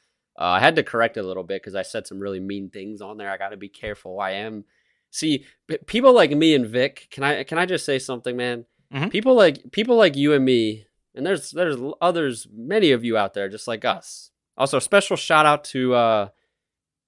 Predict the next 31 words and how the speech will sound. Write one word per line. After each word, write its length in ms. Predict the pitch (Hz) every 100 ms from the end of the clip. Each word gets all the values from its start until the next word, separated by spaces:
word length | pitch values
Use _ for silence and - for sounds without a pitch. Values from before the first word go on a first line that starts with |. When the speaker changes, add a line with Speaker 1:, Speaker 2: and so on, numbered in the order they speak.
| _ -
Speaker 1:
I 80 | -
didn't 180 | 247 285
get 80 | 214
his 160 | 131
name, 320 | 123 139 143
by 160 | 107 98
the 80 | 92
way, 160 | 95
just 160 | 101 110
his 140 | 107
Twitter 280 | - 131 117
handle, 220 | 98 98 101
the 120 | 98
guy 200 | 110 113
who 60 |
filled 300 | 104 123 113
in 100 | 113
for 180 | 117 104
me 120 | 95 92
last 240 | 90 -
podcast. 440 | 98 92 90 95
Special 300 | - 117 -
shout 280 | 120 - 110
out 140 | 107 101
to 60 |
him. 240 | 101 101 92
I 60 |
know 200 | 98 170
if 80 | 185
he's 180 | 135 123
listening, 640 | 131 - 110 101 95